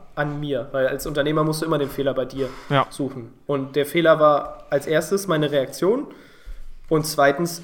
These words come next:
Speaker 1: von vornherein überhaupt da zu sagen, ich mach's, obwohl ich vielleicht schon im Bauchgefühl habe, dass das nicht die beste Entscheidung ist.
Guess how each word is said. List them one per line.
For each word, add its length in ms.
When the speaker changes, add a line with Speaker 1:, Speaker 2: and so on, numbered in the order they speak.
Speaker 1:
von 180
vornherein 440
überhaupt 520
da 160
zu 120
sagen, 280
ich 120
mach's, 360
obwohl 280
ich 100
vielleicht 280
schon 400
im 200
Bauchgefühl 800
habe, 280
dass 160
das 240
nicht 260
die 60
beste 260
Entscheidung 520
ist. 280